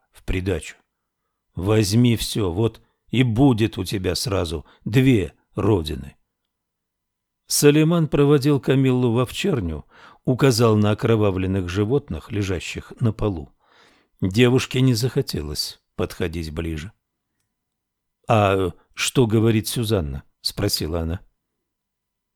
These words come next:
«Сюзанна считает, что это не волки.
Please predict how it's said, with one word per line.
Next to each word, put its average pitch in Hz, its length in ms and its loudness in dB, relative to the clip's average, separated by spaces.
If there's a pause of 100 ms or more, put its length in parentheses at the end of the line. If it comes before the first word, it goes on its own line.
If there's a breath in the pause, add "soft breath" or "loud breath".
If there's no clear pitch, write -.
(100)
«Сюзанна 120 720 2
считает, 110 560 -2
что - 400 -6 (320 soft breath)
это 113 280 2
не 131 140 6
волки. 107 560 0